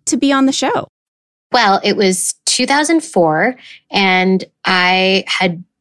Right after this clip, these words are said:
Speaker 2: I was off doing a play off, off Broadway in New York called Matt and Ben, which
Speaker 1: Yes.
Speaker 2: was, uh, a play that I wrote with my writing partner and friend at the time, Brenda Withers, where it's, like, an hour long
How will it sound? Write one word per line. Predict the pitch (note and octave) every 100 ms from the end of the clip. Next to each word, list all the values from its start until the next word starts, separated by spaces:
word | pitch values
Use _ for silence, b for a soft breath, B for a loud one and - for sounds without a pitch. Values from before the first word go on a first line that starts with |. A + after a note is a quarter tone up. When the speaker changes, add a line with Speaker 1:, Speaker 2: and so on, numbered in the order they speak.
| -
Speaker 2:
I |
was | G3+ G3+ G3 -
off | G#3+ C4 -
doing | F#3+ B3 C4+
a |
play | G#3 A#3+ G#3+
off, | F3+ F#3+
off | F#3 F#3+
Broadway | F3+ E3 F3 E3+
in | E3
New | F3
York | E3+ D#3+ D#3+
called | F3
Matt | E3+ E3 F3
and | E3+
Ben, | D#3 A#2+ G#2 F#2+ B B B -
which | F3+
Speaker 1:
Yes. | G3+ F3+ - -
Speaker 2:
was, | G3 F#3+ F3+ F3 E3+ - -
uh, | F3 D#3
a | F3+
play | - F#3
that | F#3+
I | F#3+
wrote | F3+ E3+ E3+
with | E3+ F#3
my | E3+ D#3+ E3 E3 -
writing | E3+ E3+ F#3
partner | E3+ E3 D#3+ E3
and | E3
friend | D#3 E3+ E3
at |
the | -
time, | - D#3+ D#3
Brenda | D#3 D#3
Withers, | F3 F#3+ F#3 F#3 - B B -
where | E3+
it's, | - G3
like, | G#3
an | F#3+
hour | F3 F#3+ G3+
long | G3+ F#3 F3+